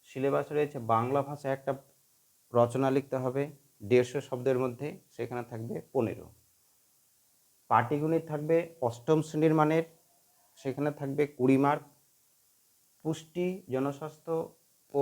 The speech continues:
নারীর সামাজিক অবস্থান, এখান থেকে থাকবে পনেরো মার্ক। ইংরেজি বিষয়ে থাকবে কুড়ি মার্ক,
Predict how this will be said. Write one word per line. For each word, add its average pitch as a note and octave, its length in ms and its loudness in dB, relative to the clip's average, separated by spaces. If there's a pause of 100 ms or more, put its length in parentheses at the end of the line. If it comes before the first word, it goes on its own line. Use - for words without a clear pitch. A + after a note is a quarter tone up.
নারীর C#3 360 2 (100)
সামাজিক B2 400 -4
অবস্থান, A2+ 440 -4 (340)
এখান C3+ 300 -4
থেকে C#3+ 180 -2
থাকবে C3 360 -4 (200)
পনেরো A#2+ 300 2
মার্ক। C3+ 260 0 (1120)
ইংরেজি E3 540 2 (800)
বিষয়ে C#3 380 0
থাকবে D3 380 0 (1500)
কুড়ি E3 180 4
মার্ক, G#2+ 280 -2